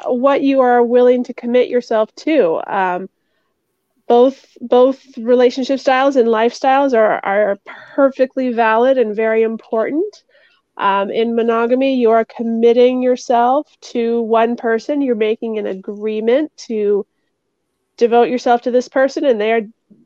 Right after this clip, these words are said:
agreeing to do the same to you in all of the ways that you decide are important.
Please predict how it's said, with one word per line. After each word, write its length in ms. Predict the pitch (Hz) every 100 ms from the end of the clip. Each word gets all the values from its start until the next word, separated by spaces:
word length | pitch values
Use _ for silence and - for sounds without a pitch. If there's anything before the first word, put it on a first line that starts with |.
| _ -
agreeing 580 | 233 240 226 220 254
to 100 | 247
do 120 | 233 233
the 120 | 226
same 360 | - 220 220
to 160 | 220 240
you 460 | 214 202 208 285 330
in 220 | 220 208
all 220 | 196 220
of 100 | 214
the 100 | 214
ways 300 | 202 202 220
that 80 | -
you 200 | 208 214
decide 380 | 214 220 208 208
are 160 | 202
important. 720 | 202 196 - 208 247 311 -